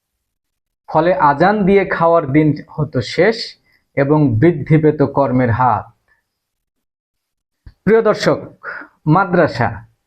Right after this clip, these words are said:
এই মাদ্রাসার অর্থ কি? রাসূল সাল্লাল্লাহু আলাইহি ওয়াসাল্লামের যুগে কি মাদ্রাসা ছিল? মসজিদে নববীতে রাসূল সাল্লাল্লাহু আলাইহি ওয়াসাল্লাম সাহাবাদের নিয়ে কোরআন পাঠ চক্র করতেন,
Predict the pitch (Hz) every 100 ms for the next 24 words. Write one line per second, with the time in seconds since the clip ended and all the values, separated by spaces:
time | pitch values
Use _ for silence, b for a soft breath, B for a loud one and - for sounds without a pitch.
0 | _ _ _ 190 254 233 160 165 165 233
1 | 233 247 214 190 - 180 170 135 110 -
2 | - _ _ _ _ _ _ _ - 147
3 | 156 247 254 - 220 208 196 190 190 190
4 | 185 180 175 175 165 165 180 147 135 143
5 | 147 147 147 139 127 127 139 160 156 -
6 | 147 160 190 185 _ _ _ _ _ _
7 | _ _ _ _ _ _ 135 175 180 240
8 | 220 208 165 180 180 185 190 170 - 143
9 | 151 - 185 180 - 151 147 147 151 156
10 | 165 160 156 160 160 170 165 156 151 143
11 | 131 139 139 143 151 147 139 135 135 131
12 | 127 - 123 123 120 131 - 110